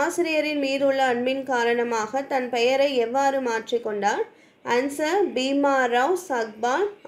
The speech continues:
அம்பவாதேகர் என்னும் தம் பெயரை பீமாராவ் ராம்ஜி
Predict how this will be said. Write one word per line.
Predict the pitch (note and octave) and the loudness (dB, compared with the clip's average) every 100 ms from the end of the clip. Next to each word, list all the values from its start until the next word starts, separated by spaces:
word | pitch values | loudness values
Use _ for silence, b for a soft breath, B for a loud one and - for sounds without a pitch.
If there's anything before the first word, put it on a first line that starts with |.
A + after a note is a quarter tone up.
| A3 | -4
அம்பவாதேகர் | B3 C4 C#4+ B3+ A#3 A#3 A3+ G3 G3+ A3 C4+ G#4 - A3 | -2 2 2 2 0 0 -2 -6 -4 -2 -2 -2 -2 -2
என்னும் | A3 B3+ G4 C#4+ | 0 0 0 0
தம் | A#3 A3+ | 0 0
பெயரை | A3 G#3+ G#3+ G4+ B B B - A3 | 2 2 2 0 B B B -20 -4
பீமாராவ் | C4+ D4+ D#4 D#4 D4+ D4+ D#4+ C4 | -2 2 2 2 2 2 2 0
ராம்ஜி | A#3 B3 C#4+ D#4 | 2 0 -2 -2